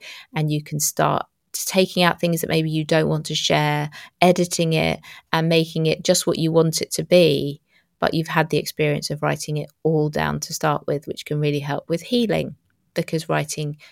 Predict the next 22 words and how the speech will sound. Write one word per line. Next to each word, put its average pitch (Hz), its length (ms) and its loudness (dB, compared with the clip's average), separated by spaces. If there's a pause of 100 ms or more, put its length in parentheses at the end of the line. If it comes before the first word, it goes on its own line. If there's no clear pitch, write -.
(120)
is 151 140 -2
a 147 40 -6
therapeutic 147 640 -4
process. - 720 -6
Otherwise, 151 420 -4
there 156 140 -6
wouldn't 160 180 -2
be 175 80 -4
things 185 320 -4
as, 214 100 -6
like, 220 220 2
writing 269 380 0
therapy 143 520 -2
if - 160 -4
it - 120 -8
wasn't. 139 360 -2 (540)
So - 220 2
don't 233 320 6
be 214 100 4
afraid 156 380 2
to - 100 -6
share. - 500 -2